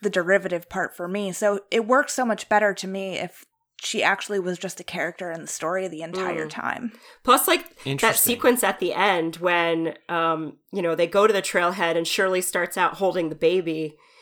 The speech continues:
Speaker 2: And then you're kind of like, "She's just holding her coat" at the end. You're like, "There's no indication that that looks like"
Speaker 3: She doesn't have the baby
Speaker 2: Well,
Speaker 3: at the
Speaker 2: I
Speaker 3: end?
Speaker 2: feel like it's, like, it's supposed to be kind of misleading. Like,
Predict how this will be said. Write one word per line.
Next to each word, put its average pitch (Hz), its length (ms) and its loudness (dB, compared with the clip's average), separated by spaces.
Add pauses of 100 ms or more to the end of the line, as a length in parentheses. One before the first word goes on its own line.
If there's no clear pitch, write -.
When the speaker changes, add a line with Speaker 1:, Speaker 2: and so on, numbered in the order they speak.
(220)
Speaker 2:
And 190 220 2
then 180 360 4
you're 185 200 2
kind 180 280 2
of 165 100 -6
like, 175 180 0
"She's - 320 0
just 466 220 0
holding 277 360 4
her 190 120 0
coat" 226 540 4
at - 200 -6
the 175 140 -2
end. 170 440 0
You're 214 200 4
like, 190 200 2
"There's 214 220 2
no 214 240 6
indication 208 600 0
that 180 160 0
that 185 220 4
looks 185 260 -2
like" 180 440 2
Speaker 3:
She - 140 -6
doesn't 180 160 -2
have 180 120 -2
the 165 80 -2
baby 170 280 -2
Speaker 2:
Well, 226 200 8
Speaker 3:
at 285 60 -6
the - 40 2
Speaker 2:
I 214 40 6
Speaker 3:
end? 214 80 2
Speaker 2:
feel 262 220 4
like 240 280 6
it's, 202 320 0
like, 180 380 2 (840)
it's 214 160 4
supposed 220 440 4
to 226 60 2
be 190 440 -2
kind 185 300 2
of 165 80 -8
misleading. 185 800 0
Like, 170 360 -2